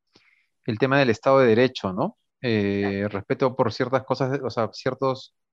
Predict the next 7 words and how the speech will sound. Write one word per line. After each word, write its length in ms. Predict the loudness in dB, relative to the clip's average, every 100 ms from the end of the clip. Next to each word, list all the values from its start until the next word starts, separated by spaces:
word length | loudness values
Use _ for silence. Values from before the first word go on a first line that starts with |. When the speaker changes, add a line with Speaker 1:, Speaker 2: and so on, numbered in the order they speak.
| _ _ _ _ _ _
Speaker 1:
eh, 540 | -6 -4 -2 -2 -2 -4
por 120 | -6
el 20 | -4
sistema 240 | -2 0
democrático 680 | -2 -4 -2 -2 -2 -8 -8
y 80 | -8
que 320 | -6 -4